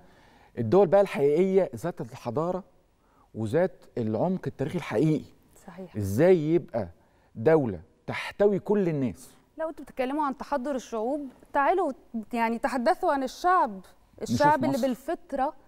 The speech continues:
Speaker 2: بيتعامل مع أي شيء وبيحتضن أي شخص وأي جنسية موجودة. ده، دي الفطرة، فطرة التحضر.
Speaker 1: صحيح.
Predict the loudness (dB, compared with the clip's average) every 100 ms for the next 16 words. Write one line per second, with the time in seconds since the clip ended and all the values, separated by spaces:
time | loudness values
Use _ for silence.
0 | _ _ -6 -4 0 2 2 0 -2 -2
1 | -4 -4 -2 -2 -4 -2 -2 -2 0 0
2 | 0 -2 -2 -4 -8 -8 -4 -2 0 0
3 | -2 -2 0 0 2 0 -2 0 -2 -2
4 | -16 -20 0 2 2 2 0 0 -4 -6
5 | -2 -4 -4 -12 -8 -6 -6 -6 -8 -12
6 | -6 -6 -6 -10 -8 -8 -8 -10